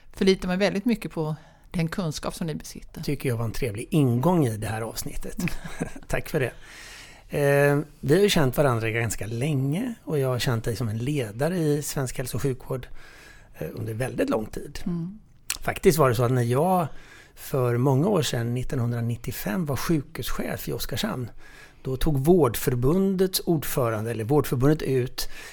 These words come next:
Speaker 2: ett sjukhus i strejk, och det råkade vara just Oskarshamn, och
Speaker 1: Mm.
Speaker 2: då var du ordförande i ett fackförbund.
Speaker 1: Ja. Det var en lång strejk, den var sju veckor lång.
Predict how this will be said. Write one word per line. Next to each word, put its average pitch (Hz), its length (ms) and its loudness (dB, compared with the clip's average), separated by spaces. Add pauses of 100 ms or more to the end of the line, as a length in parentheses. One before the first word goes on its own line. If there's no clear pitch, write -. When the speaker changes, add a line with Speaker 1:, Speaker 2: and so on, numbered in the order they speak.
(160)
Speaker 2:
ett - 220 -2
sjukhus - 400 -2
i 120 40 0
strejk, 170 580 0
och 127 60 2
det 127 100 4
råkade 113 300 0
vara 156 180 4
just 113 240 2
Oskarshamn, 120 600 -4
och 131 60 -2
Speaker 1:
Mm. 127 160 2
Speaker 2:
då 170 180 4
var 156 380 2
du 151 240 4
ordförande 208 600 4
i 135 160 4
ett 107 60 -2
fackförbund. 113 520 -2
Speaker 1:
Ja. - 80 -4 (600)
Det 160 60 -2
var 170 80 8
en 214 60 8
lång 202 280 8
strejk, - 420 0
den - 80 -2
var 165 100 0
sju 196 240 2
veckor 170 280 -4
lång. 165 380 -4